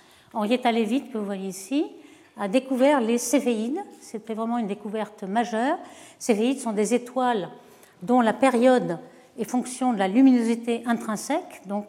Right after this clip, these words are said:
euh, avec la ni-, luminosité apparente, on détecte la distance.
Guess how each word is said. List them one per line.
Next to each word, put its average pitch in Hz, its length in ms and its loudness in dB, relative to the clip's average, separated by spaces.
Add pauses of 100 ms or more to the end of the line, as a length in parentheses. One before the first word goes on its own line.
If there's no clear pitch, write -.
(120)
euh, 190 120 -6
avec 190 220 -6
la 196 80 -4
ni-, 202 220 -4 (120)
luminosité 220 540 -2
apparente, 208 540 -2
on 185 40 -10
détecte 185 380 -8
la 170 80 -6
distance. 240 440 -10